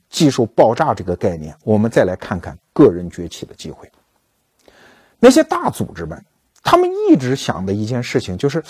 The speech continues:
我怎么制约小家伙们的发展啊？哎，还记得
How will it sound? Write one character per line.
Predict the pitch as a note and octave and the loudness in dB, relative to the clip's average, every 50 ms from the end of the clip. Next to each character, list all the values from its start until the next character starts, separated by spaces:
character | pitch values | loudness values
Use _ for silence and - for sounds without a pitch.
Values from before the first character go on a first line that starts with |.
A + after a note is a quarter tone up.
| - - - - - | -16 -18 -18 -8 -6
我 | A3+ C4 | -4 -4
怎 | - - | -4 -6
么 | - - | -10 -12
制 | - - G#3+ D3+ | -6 -2 0 0
约 | A2 A#2 A2+ | 0 0 -2
小 | - - F2 | -4 -8 -10
家 | F2+ F#2+ F2+ G2 | -6 -6 -6 -6
伙 | G#2 F2+ | -6 -8
们 | D#2+ D#2+ D#2+ | -10 -10 -12
的 | E2+ | -12
发 | - - A2+ E2+ D#2+ | -8 -6 -6 -6 -6
展 | - - - _ _ _ _ _ _ _ _ _ _ _ | -12 -18 -20 _ _ _ _ _ _ _ _ _ _ _
啊？ | - - - _ _ _ _ _ _ _ _ _ _ _ _ _ _ - | -20 -20 -20 _ _ _ _ _ _ _ _ _ _ _ _ _ _ -6
哎， | - B2 B2 B2+ - _ _ _ | -2 -2 -2 -2 -4 _ _ _
还 | - - B2+ | 0 0 0
记 | C3 - - D#3+ B2+ | 0 2 2 0 2
得 | A#2 G2+ F2 | 2 0 -4